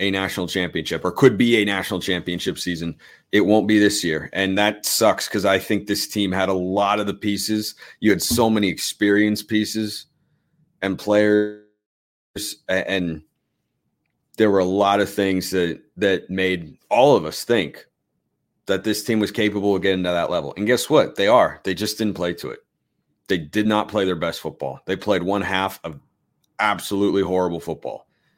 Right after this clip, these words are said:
And that cost them. When you play a good team like Washington, that's gonna cost you. And,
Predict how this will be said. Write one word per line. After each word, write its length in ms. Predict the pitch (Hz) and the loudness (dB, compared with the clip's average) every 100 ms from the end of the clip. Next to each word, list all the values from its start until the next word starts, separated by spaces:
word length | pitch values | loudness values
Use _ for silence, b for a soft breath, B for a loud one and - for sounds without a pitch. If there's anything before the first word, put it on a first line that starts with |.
| _ - | _ -6
And 100 | 98 | -4
that 140 | 98 | 0
cost 260 | 135 139 - | 2 2 0
them. 220 | - - - | -12 -14 -6
When 120 | 95 | -4
you 80 | 92 | -2
play 240 | 107 107 | 0 2
a 40 | 110 | 2
good 100 | 110 | 0
team 200 | 120 117 | -2 0
like 140 | 110 | 0
Washington, 680 | 110 117 - 110 127 127 - b b b - | 2 0 -2 -2 0 0 -2 b b b -2
that's 160 | 113 - | -2 0
gonna 160 | 113 | -2
cost 340 | 107 98 90 - | 2 0 0 -4
you. 180 | 76 - | -8 -6
And, 440 | 92 90 85 82 | -4 -2 -4 -6